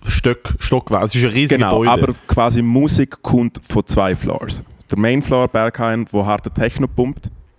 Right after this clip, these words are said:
Speaker 2: Äh, und dann
Speaker 1: Ja.
Speaker 2: gibt's die Panoramabar. Dann ist wie quasi oben dran, hinten. Und dort ist es
Speaker 1: Ja.
Speaker 2: eher so sehr hausig, disco-mäßig. Also dort läuft äh, äh, so die Musik, die ich sehr gerne habe. So wie, sag-, sagen wir,
Speaker 1: Und,
Speaker 2: in der
Speaker 1: und
Speaker 2: Zucki
Speaker 1: ausserhalb
Speaker 2: früher.
Speaker 1: von dem gibt's wie viele Räume,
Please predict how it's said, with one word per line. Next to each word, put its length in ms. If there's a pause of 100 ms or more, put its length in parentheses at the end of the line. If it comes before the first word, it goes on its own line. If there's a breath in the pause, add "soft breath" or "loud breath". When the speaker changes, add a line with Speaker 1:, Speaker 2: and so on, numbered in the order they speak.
(560 soft breath)
Speaker 2:
Äh, 200
und 180
dann 80
Speaker 1:
Ja. 60
Speaker 2:
gibt's 180
die 60
Panoramabar. 880 (360)
Dann 80
ist 180
wie 340 (380)
quasi 320
oben 220
dran, 260
hinten. 480 (380 loud breath)
Und 160
dort 140
ist 120
es 220
Speaker 1:
Ja. 140
Speaker 2:
eher 160
so 560 (200)
sehr 300 (100)
hausig, 760 (180)
disco-mäßig. 840
Also 140
dort 200
läuft 300 (580 soft breath)
äh, 540
äh, 60
so 140
die 200
Musik, 340
die 240
ich 80
sehr 180
gerne 260
habe. 100
So 100
wie, 160
sag-, 320
sagen 260
wir, 80
Speaker 1:
Und, 60
Speaker 2:
in 60
der 140
Speaker 1:
und 60
Speaker 2:
Zucki 300
Speaker 1:
ausserhalb 280
Speaker 2:
früher. 100
Speaker 1:
von 100
dem 100
gibt's 220
wie 120
viele 260
Räume, 460